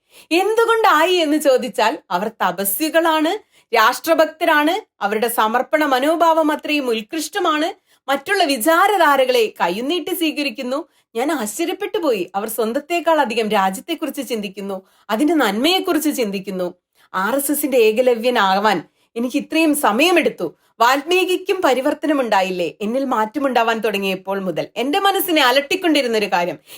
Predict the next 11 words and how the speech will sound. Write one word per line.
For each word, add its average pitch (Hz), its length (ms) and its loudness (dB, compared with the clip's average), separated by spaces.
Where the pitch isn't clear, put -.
ഈ 427 160 4
ഇരുപത്തിയഞ്ച് 370 540 0
വർഷത്തിൽ 247 440 0
എന്തുകൊണ്ട് 302 460 0
ഞാൻ 233 220 0
ഒന്നാം 254 280 0
വർഷമോ 226 340 -2
രണ്ടാം 208 340 0
വർഷമോ 214 300 -6
മൂന്നാം 196 400 -2
വർഷമോ 175 380 -8